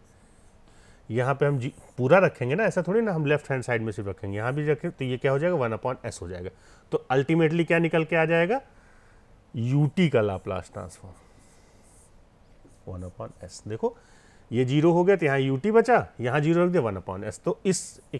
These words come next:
इस कॉन्सेप्ट से हम क्या निकाल सकते हैं, इस कॉन्सेप्ट से हम क्या समझ सकते हैं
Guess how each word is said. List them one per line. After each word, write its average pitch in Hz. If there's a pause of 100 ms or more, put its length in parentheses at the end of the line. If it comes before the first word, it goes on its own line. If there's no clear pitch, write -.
(280)
इस 202
कॉन्सेप्ट 165
से - (400)
हम 131
क्या 147
निकाल 147
सकते 156
हैं, 254 (1600)
इस 147
कॉन्सेप्ट 147
से 156
हम 147
क्या 156
समझ 156
सकते 175
हैं 262